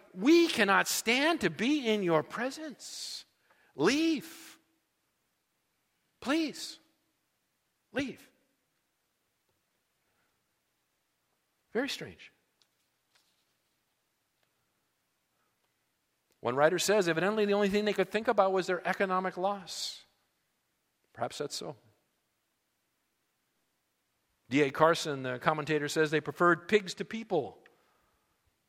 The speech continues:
swine to the Savior. We don't exactly know. It's just a very strange response, very unexpected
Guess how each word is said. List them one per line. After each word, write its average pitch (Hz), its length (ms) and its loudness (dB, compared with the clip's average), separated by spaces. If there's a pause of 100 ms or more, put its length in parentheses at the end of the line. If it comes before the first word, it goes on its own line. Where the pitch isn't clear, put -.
(260)
swine 185 560 2
to 175 80 -4
the 165 120 -6
Savior. 180 440 -6 (3000)
We 123 100 -4
don't 185 240 -4
exactly 160 400 -4
know. 107 200 -10 (1500)
It's 139 140 -6
just 147 120 -8
a 135 60 -4
very 151 600 -2
strange 113 500 -10
response, - 560 -18 (580)
very 139 260 0
unexpected 175 720 -4